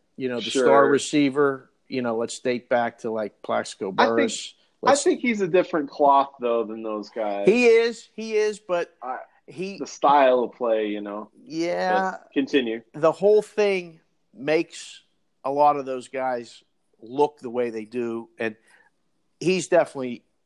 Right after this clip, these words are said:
Speaker 1: a level above Plaxico and, and Mike Wallace. Mike Wallace thought he was, you know, gonna go places and be this and be that, and I,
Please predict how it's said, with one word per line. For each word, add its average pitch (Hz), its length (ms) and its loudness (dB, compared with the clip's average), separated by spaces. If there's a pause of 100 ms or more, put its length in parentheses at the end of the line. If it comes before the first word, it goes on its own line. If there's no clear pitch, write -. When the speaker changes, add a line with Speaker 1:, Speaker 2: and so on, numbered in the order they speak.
(160)
Speaker 1:
a 127 80 0
level 131 460 2
above 117 500 0 (640)
Plaxico 117 1000 -6
and, 113 320 -16
and 113 160 -14
Mike 123 300 0
Wallace. 117 600 0
Mike 139 220 -6
Wallace 123 440 0
thought 120 200 -10
he 123 80 -12
was, 117 360 -14
you 117 120 -8
know, 107 200 -10 (320)
gonna 123 180 -4
go 123 320 0 (300)
places 120 540 -4
and 110 220 -8 (140)
be 120 200 -2
this 120 320 -2
and 107 120 -4
be 117 180 -2
that, 113 420 2
and 104 140 -2 (1200)
I, - 200 4